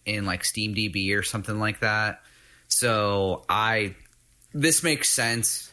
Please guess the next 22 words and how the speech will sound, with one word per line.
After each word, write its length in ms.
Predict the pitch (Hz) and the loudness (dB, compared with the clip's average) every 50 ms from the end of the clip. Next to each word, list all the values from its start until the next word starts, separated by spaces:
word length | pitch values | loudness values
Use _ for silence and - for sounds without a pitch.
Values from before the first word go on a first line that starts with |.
| _ - - | _ -4 -2
It, 280 | 131 131 120 - - - - | 0 0 -2 -4 -8 -6 -4
it 260 | 131 131 127 - - | -2 -2 -4 -6 -4
would 200 | 139 139 135 123 | 0 0 0 2
be 140 | 110 123 117 | 2 -2 0
really 360 | 104 110 113 113 113 113 110 | 0 0 0 2 2 2 0
at 100 | 104 92 | 0 -2
home 360 | 85 98 98 98 101 101 101 98 | -4 -6 -6 -4 -4 -6 -6 -4
on 200 | 87 101 101 95 | -4 -4 -4 -6
P 200 | - 113 104 98 | -8 -6 -4 -2
C. 480 | - - 107 101 98 98 98 92 - _ _ _ _ _ _ _ _ - | -2 -2 0 -2 -4 -4 -6 -8 -12 _ _ _ _ _ _ _ _ -4
So 600 | - - 107 98 95 95 92 92 92 92 90 90 - | -2 0 0 2 2 2 0 0 0 0 -2 -2 -2
I'm 200 | - 107 104 90 | -4 -4 -4 -2
glad 540 | 92 101 104 101 101 101 101 104 95 87 90 | 0 0 2 2 2 2 0 -2 -2 -2 -2
that 280 | 98 98 90 - - _ _ - | -2 -2 -2 -4 -8 _ _ -4
more 260 | 120 120 117 113 113 104 | -2 0 0 2 0 0
people 280 | - - 107 95 113 110 | 0 -2 -4 0 0 0
are 40 | 95 | 0
gonna 140 | 107 104 101 | 0 -2 -2
get 180 | 95 101 - | -2 -4 -4
to 60 | 104 | -4
play 320 | 92 - - 98 92 98 104 | -8 -4 -2 -2 0 0 0
it, 180 | 113 107 - | -2 -4 -6